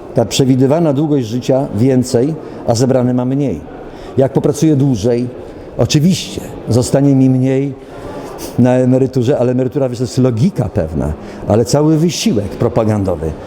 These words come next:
całe to odium spadło, niech powiedzą, ile będzie miała mniej pani Kowalska. Nie.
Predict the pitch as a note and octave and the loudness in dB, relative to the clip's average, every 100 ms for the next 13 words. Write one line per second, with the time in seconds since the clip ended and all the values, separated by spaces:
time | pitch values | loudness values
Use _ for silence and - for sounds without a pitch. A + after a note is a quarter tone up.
0 | - - - A2 B2 D3+ D#3+ - F3 D3 | -14 -12 -2 2 2 2 0 0 0 2
1 | D3 E3 G3+ - - - - - D3+ C#3 | 2 2 0 -4 -14 -10 -8 -2 2 4
2 | D3+ D3+ C3 C3+ G3 - D#3 G#3+ D#3+ F3 | 4 2 2 2 0 0 2 2 2 0
3 | C#3+ - F#3+ F#3 E3 E3+ F3 F3+ F#3 D#3 | 0 -2 -2 0 0 -2 0 0 2 0
4 | F3+ F3 E3+ F3 E3+ F3 E3+ E3+ - E3+ | 0 -2 -2 -2 0 0 0 0 0 2
5 | C4+ D#3 | 2 2